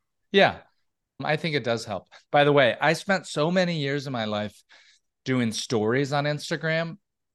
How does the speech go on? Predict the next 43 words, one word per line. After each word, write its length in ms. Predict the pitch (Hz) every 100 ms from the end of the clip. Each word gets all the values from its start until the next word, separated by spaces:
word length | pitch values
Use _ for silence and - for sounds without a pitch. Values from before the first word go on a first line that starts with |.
| _ -
and 260 | 135 127 107
that 340 | 120 151 - -
was 260 | 143 117 -
interesting 640 | 170 170 156 123 - 110
and 160 | 107 101
good. 320 | 123 120 107
I 80 | 104
have 200 | 110 117
a, 140 | 110 - - - -
a 80 |
large 340 | 117 113 120 113
number 200 | 120 110
of 80 | 104
people 200 | 107 98
who 120 | 101
watch 360 | 101 110 -
those, 280 | - 98 90
and 80 | 95
they're 80 | 98
very 220 | 110 107
loyal 340 | 98 101 101
fan 280 | - 107 104
base, 300 | 98 90 - - - - -
but 140 | 143 135
the 80 |
numbers 560 | 120 131 160 151 123 107
never 260 | 120 117 98
grew 320 | 110 107 98
at 80 | 90
all. 160 | 82
It 60 | 98
was 120 | 104
basically 500 | 123 117 120 110 101
flat. 420 | - 101 92 90 _ _ _ _ -
And 120 | 127
it 80 | 120
wasn't 360 | 120 143 165 156
until 240 | 135 135
I 80 | 113
started 460 | - 123 117 104
to 80 | 110
do 200 | 101 107
Reels, 800 | 95 98 127 131 98 92 117 -